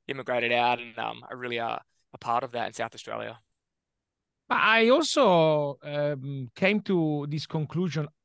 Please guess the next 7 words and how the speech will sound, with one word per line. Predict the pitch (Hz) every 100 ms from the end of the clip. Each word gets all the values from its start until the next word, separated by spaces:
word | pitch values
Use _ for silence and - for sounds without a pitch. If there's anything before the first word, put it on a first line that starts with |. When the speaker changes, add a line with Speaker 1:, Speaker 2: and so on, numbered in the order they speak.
| _ _
Speaker 2:
just | 143 208 240 -
on | 185
the | 160
weekend, | 147 - 165 147 120 113 170 _ -
um, | 127 127 127 123 123 120 120 _ _
that, | - 165 -
uh, | 180 170